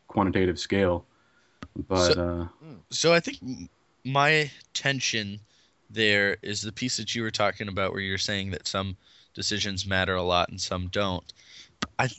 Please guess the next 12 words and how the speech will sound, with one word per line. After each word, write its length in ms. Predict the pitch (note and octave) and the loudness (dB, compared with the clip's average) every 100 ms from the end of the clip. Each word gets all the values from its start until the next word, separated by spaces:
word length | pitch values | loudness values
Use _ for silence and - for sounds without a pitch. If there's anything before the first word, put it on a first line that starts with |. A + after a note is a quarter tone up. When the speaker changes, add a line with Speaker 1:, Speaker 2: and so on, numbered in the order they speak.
| _ _ _ _ - | _ _ _ _ -2
Speaker 2:
I 200 | D3+ G3+ | 0 4
never 260 | G3 D#3+ | 2 2
felt 280 | D3+ C#3+ B2+ | 2 4 4
like 220 | B2 A#2 - | 2 0 0
I 120 | A#2 | 0
knew 360 | A#2+ A#2+ B2+ B2 | 0 0 0 0
which 340 | A2+ F#2+ - | -2 -2 -4
decisions 580 | G2+ - G2 F2+ F#2+ F2+ | -2 -2 -2 -2 -6 -6
were 100 | G2 | -8
going 280 | F#2+ F#2+ F#2 | -4 -4 -2
to 100 | F#2+ | -2
matter 500 | F#2 F2+ F2 F2 | 0 0 0 0